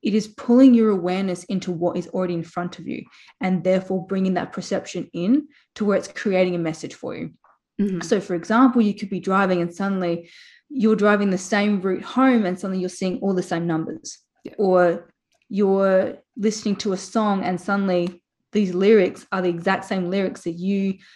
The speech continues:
Speaker 1: heard someone else say in a conversation the other day. And the synchronicities is typically a sign in which we are receiving a lot of higher awareness from our higher self,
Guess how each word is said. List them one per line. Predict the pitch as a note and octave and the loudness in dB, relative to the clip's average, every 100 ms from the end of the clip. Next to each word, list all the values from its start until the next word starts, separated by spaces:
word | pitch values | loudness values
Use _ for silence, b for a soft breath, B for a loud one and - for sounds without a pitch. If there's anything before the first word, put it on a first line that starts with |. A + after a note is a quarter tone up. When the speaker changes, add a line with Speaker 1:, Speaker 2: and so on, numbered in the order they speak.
| b | b
Speaker 1:
heard | G#3+ G#3 G3+ | 2 2 2
someone | G#3+ G3+ G3 | -2 0 0
else | A3+ - | 0 0
say | G3+ | -4
in | G3 | -2
a | |
conversation | F#3+ G#3 - C4 C4 - F3 | -4 -8 -4 -2 -2 -2 -6
the | |
other | - - | -6 -8
day. | - - _ b b b b - | -12 -16 _ b b b b -2
And | G#3+ G3+ G3+ G3+ - _ B3+ G3 - - | 2 2 2 -2 -4 _ -12 -12 -16 -6
the | G3+ | 0
synchronicities | A3 D4+ D#4+ D#4 A#3 A3+ A#3 C4 A3+ G3 F#3 F#3 F#3 - - | 2 4 4 6 6 4 2 0 0 0 -4 -6 -8 -8 -6
is | G#3 F3 - - - | -4 -4 -6 -16 -10
typically | - A#3+ B3 A#3+ G3+ | -6 -4 -4 0 0
a | |
sign | F3+ - E3+ E3+ | 0 -2 -2 0
in | E3+ E3 | 0 -2
which | E3 - | -4 -4
we | F3+ | -4
are | E3+ | -2
receiving | E3 - F3+ F3 F3 | -6 -4 -4 -2 -2
a | |
lot | E3+ | -2
of | E3+ | -4
higher | - - F3+ F3 - | -6 -8 -4 -4 -4
awareness | E3 - G#3+ A#3+ | -6 -4 -4 -4
from | F#3 | -4
our | - | -6
higher | - D3 D3+ | -6 -8 -8
self, | - F3 - | -8 -8 -10